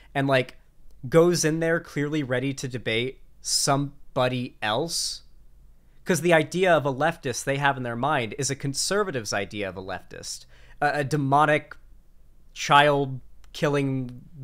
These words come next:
blood-drinking monster. That, that's what the right pushes of the left, right? And so the second you're not a screaming harpy or, or, or judgmental or mean when you start talking,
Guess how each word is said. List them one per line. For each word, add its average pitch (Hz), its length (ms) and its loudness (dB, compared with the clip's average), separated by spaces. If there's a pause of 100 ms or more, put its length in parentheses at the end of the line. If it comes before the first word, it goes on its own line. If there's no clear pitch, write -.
blood-drinking 135 840 -2
monster. 117 580 -4 (280)
That, 135 240 2
that's 175 200 6
what - 80 -8
the 175 100 0
right 147 260 2
pushes 156 380 -2
of - 80 -8
the 113 100 -8
left, 107 440 0
right? 123 300 2 (260)
And 160 140 0
so 175 100 -4
the 170 80 -2
second 196 380 2
you're 170 80 0
not 165 180 2
a 147 40 -2
screaming 165 500 -2
harpy 151 500 -2
or, 110 160 -4
or, 117 320 -4
or 127 180 -4
judgmental 131 680 -4
or 117 120 -4
mean 110 520 -4 (340)
when 139 160 0
you 135 100 0
start 127 280 -4
talking, 156 500 0